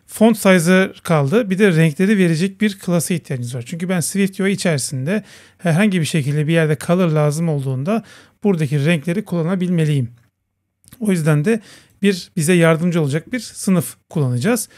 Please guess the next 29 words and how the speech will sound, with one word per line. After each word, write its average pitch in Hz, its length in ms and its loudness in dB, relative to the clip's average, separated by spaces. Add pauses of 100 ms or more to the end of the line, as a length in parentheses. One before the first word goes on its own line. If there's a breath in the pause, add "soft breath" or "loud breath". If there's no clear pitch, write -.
(200 loud breath)
Şöyle 170 240 -4
tekrardan 160 600 -4
new 160 160 -2
file 143 420 -2
diyorum. 123 220 -4
Şöyle 135 200 -10
sağ 151 240 -8
klik - 360 -14
deyip 143 200 -12
herhangi 139 340 -6
bir 139 80 -12
dosyanın 139 420 -6
üzerine 131 300 -6
getirip 143 360 -8 (520 soft breath)
new 170 260 -4
file 139 200 -2
diyebilirim. 151 520 -2 (500 soft breath)
Klasör 170 340 -2
olmamasına 139 640 -2
dikkat 143 260 -4
edelim. 135 380 -4 (380 soft breath)
Swift 220 340 -2
file 165 360 2
diyorum 185 340 0
ve 190 260 0
buraya 175 380 2
diyorum 156 260 -2
ki 196 280 -4 (160)
color 151 340 -6